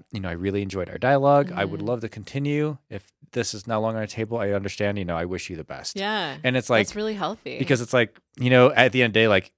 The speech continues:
Speaker 1: yeah, I would love that connection to, to grow into something.
Speaker 2: Mm-hmm.
Speaker 1: But the other part of me is like, "F-, if, if this doesn't work, I don't care." Like, a-,
Speaker 2: Yeah.
Speaker 1: you know, I'm like, "Uh, that's, that's a bummer."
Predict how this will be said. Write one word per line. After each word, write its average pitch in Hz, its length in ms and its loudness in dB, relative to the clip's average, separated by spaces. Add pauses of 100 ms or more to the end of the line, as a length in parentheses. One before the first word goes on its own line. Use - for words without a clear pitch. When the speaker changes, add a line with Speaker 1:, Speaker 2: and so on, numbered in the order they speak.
Speaker 1:
yeah, 160 340 8
I 131 100 -2
would 123 120 -4
love 131 180 0
that 131 140 0
connection 131 360 -8
to, 107 140 0
to 98 140 -6
grow 90 300 2
into 180 140 -4
something. 82 480 -6
Speaker 2:
Mm-hmm. 147 80 -12
Speaker 1:
But 110 160 -10
the 120 120 -8
other 110 160 -2
part 107 200 -8
of 98 60 -6
me - 20 -6
is 92 100 -8
like, 82 220 -8
"F-, - 300 -20 (180)
if, - 180 -10
if 101 160 -6
this 117 160 -6
doesn't 170 220 -2
work, 127 180 2
I 127 40 -2
don't 156 160 -6
care." 87 320 -2
Like, 110 280 2 (380)
a-, 120 80 4
Speaker 2:
Yeah. - 100 4
Speaker 1:
you 131 120 10
know, 120 120 8
I'm 120 100 6
like, 120 180 6
"Uh, 185 180 6
that's, 147 360 0
that's 123 200 -2
a 120 40 -4
bummer." 87 420 0